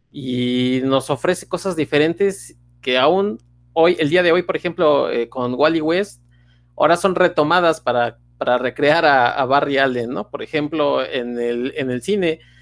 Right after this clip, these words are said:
muchas de las cosas que vemos que hace Barry Allen o en, en su serie de televisión son cosas que hizo Mark Waid para Wally West y, bueno, pues las retoman para, para Barry.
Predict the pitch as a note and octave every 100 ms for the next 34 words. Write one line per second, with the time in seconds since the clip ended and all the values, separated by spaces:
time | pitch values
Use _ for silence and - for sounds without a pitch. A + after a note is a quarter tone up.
0 | _ - F3+ G3+ E3+ C#3 - F3+ F3+ -
1 | C#3+ D#3 E3 - B2+ B2+ D3+ D#3 C3+ A#2+
2 | A#2 - - C#3+ D3+ C#3+ C#3+ C#3+ C3+ B2+
3 | B2 B2 D3+ B2+ C#3+ - E3 E3 C3 B2+
4 | B2 B2 F3 A3 - _ _ F3+ G3+ G3
5 | A3 G3+ E3 - D3+ D#3+ D#3+ D3 D3+ D#3+
6 | - C3+ B2 C3+ D#3+ D3 E3+ A3+ - -
7 | _ _ A#2+ C#3+ C#3 - A2 A#2 A#2 C3+
8 | C3 B2 A2 G#2+ A#2 B2 A#2+ C3 D3+ C#3